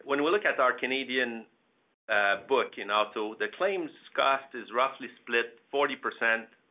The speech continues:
from injuries and liability, thirty percent from car repairs,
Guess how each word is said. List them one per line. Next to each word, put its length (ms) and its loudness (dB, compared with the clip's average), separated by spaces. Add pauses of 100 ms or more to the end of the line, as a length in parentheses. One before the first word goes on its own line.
from 240 -2
injuries 480 -4
and 120 -10
liability, 640 -4 (560)
thirty 260 4
percent 500 0 (180)
from 220 -4
car 200 4
repairs, 460 2